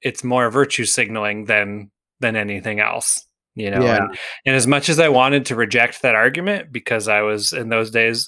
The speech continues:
Speaker 1: an ardently pro-life person, I said, "Well, shit. I mean, that's true. Turns out we've been holding signs, you know, that run the spectrum from not so terrible to absolutely abhorrent for probably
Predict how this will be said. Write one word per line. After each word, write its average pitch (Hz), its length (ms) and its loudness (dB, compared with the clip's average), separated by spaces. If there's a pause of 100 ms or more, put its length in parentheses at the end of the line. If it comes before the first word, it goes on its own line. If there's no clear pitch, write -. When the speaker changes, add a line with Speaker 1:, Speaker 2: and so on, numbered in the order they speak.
Speaker 1:
an 120 280 0
ardently 127 580 0
pro-life 120 600 0
person, 160 500 -2
I 127 120 0
said, 117 320 -2 (640)
"Well, - 80 -8
shit. 165 360 0 (760)
I 139 60 0
mean, 123 160 0
that's 107 220 0
true. 160 440 0 (360)
Turns 143 240 2
out 143 200 4
we've 127 160 -2
been 127 140 -2
holding 131 300 0
signs, 131 600 0 (280)
you 123 160 0
know, 107 340 -2 (220)
that 135 220 2
run 147 200 2
the 123 80 -4
spectrum 127 480 -2
from 113 360 -6 (100)
not 135 300 0
so 139 80 -2
terrible 131 480 2
to 131 160 -4
absolutely 127 580 0
abhorrent 120 480 2 (400)
for 117 480 0 (480)
probably 113 360 0